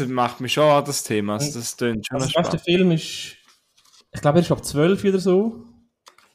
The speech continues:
Speaker 1: Mhm.
Speaker 2: Aber er ist halt, weißt, ähm, das Thema ist recht krass. Also,
Speaker 1: Ja, klar, ja.
Speaker 2: auch, es ist wirklich, auch wie sie nachher dort, äh, zurückkommt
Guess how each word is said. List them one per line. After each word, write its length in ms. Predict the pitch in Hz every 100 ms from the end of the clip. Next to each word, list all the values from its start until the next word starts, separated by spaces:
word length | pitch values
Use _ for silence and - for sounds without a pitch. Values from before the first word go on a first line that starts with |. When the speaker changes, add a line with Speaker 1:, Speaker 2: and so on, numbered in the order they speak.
| _ -
Speaker 1:
Mhm. 120 | 120
Speaker 2:
Aber 340 | 143 147 - -
er 100 | 156
ist 140 | -
halt, 160 | 160 151
weißt, 340 | 156 165 - - _ _ _ _ _ _ _ _
ähm, 640 | - 135 131 131 131 127 127
das 120 | 123
Thema 440 | - 147 156 160 131
ist 160 | 127
recht 200 | 147 143
krass. 400 | - 117 107 -
Also, 340 | 123 110 110 _ _ _ _ _ _ _
Speaker 1:
Ja, 140 | 87 87
klar, 340 | 104 104 104
ja. 220 | 85 92 104 123
Speaker 2:
auch, 280 | 139 156 160
es 340 | 101 - 160
ist 100 | 156
wirklich, 320 | 160 165 -
auch 220 | - 123 156
wie 60 |
sie 120 | 147
nachher 200 | 151 151
dort, 300 | 147 151 147
äh, 180 | 151 143
zurückkommt 800 | 143 156 - - 180 180 175 -